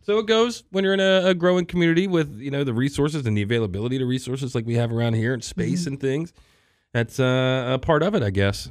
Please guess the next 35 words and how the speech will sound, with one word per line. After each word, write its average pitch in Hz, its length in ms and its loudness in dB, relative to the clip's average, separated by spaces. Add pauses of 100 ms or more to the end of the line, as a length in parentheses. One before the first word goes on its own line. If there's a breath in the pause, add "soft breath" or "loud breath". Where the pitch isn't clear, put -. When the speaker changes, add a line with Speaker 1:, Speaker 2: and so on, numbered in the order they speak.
(120)
Speaker 2:
Mm. 175 160 2
Speaker 1:
Part 151 180 0
of 175 120 -2
it. 120 120 -8 (220)
Speaker 2:
Well, 240 120 8
I 226 40 6
was, 220 240 2 (160)
I 190 80 4
misspoke 196 500 2
'cause 190 140 -4
I 190 60 2
was 185 100 0
thinking 208 280 -2
of 185 80 -4
the 175 80 -4
Clearbrook. 185 680 0 (180)
That's 202 320 2
two 202 200 -2
lane. 170 300 2
The 190 100 2
one 233 380 2 (200)
right 202 420 0
by 202 200 2
the 185 200 0
Amazon 175 500 0 (280 soft breath)
does 208 220 2
have 190 240 -2
turn 202 280 -4
lanes 202 300 -2
and 196 80 0
all 196 160 0
of 185 60 -6
that, 196 260 -2
but - 240 -6
Amazon 202 580 2